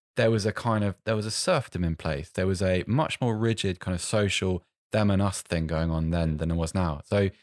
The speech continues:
a lot of this stuff now, I understand it. I understand the frustrations and with, with cost, because those are all really valid and really important arguments. But it was not a, "Ooh, look at all the, the sort of,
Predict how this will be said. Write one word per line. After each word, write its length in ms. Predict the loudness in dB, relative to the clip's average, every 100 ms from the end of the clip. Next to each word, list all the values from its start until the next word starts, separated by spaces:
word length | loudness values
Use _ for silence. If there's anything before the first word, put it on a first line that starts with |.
| _ _ 2
a 60 |
lot 80 | 6
of 80 | 6
this 100 | 4
stuff 180 | 2 0
now, 340 | 2 2 0 -4 _ _
I 100 | 2
understand 540 | 4 2 0 0 2 2
it. 180 | 0 -2 0
I 140 | 2
understand 600 | 2 2 0 2 2 0
the 60 | -2
frustrations 840 | -4 0 2 2 0 0 0 -2 -4
and 400 | -2 0 0 -2 _ _ _ -4
with, 220 | -2 -2
with 140 | -6
cost, 320 | -2 0 0 -4
because 240 | -6 -2
those 160 | 0 0
are 40 |
all 240 | 2 0 2
really 360 | 2 4 2
valid 360 | 2 0 0 0
and 120 | -2
really 140 | 0
important 380 | -2 -2 -2 0
arguments. 400 | 2 0 -4 -6 -2
But 240 | -2 -2 _ _ _ _ _ _ _ _ _
it 60 | 0
was 160 | 2 4
not 200 | 2 2
a, 320 | 0 0 -2 -6 _ _ 0
"Ooh, 280 | 2 4 4
look 200 | 2 -2
at 60 | -4
all 120 | -2
the, 140 | -2
the 220 | -2 -4 -4
sort 180 | -2
of, 120 | -4